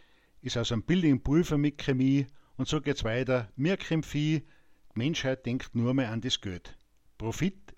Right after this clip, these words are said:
ist das Einzige, was zählt auf der Welt. Der Profit kommt auf die Bank, damit er noch mehr wärst.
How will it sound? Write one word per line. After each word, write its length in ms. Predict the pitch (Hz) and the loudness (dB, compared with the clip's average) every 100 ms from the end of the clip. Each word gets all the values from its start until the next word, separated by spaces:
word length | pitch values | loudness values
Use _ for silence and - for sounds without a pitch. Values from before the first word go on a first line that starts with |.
| - | -10
ist 160 | - | -6
das 140 | 120 - | -6 -6
Einzige, 500 | 101 127 131 127 127 | -8 -8 -8 -8 -6
was 140 | 123 | -4
zählt 200 | 123 107 | -2 -2
auf 100 | 101 | -4
der 280 | 95 85 78 | -8 -10 -12
Welt. 280 | 80 - - - _ _ _ _ - - - | -14 -14 -20 -20 _ _ _ _ -20 -20 -10
Der 80 | 110 | -10
Profit 500 | - 101 170 - - | -8 -4 0 -2 -4
kommt 220 | - 139 | -6 -4
auf 160 | 95 - | -4 -6
die 80 | |
Bank, 400 | 107 95 131 202 - - - - | -6 -4 -2 -2 -4 -12 -18 -10
damit 260 | 113 117 110 | -4 -2 -2
er 60 | |
noch 180 | 98 110 | -2 -2
mehr 200 | 147 160 | 0 0
wärst. 460 | 165 202 202 - | 2 2 0 -6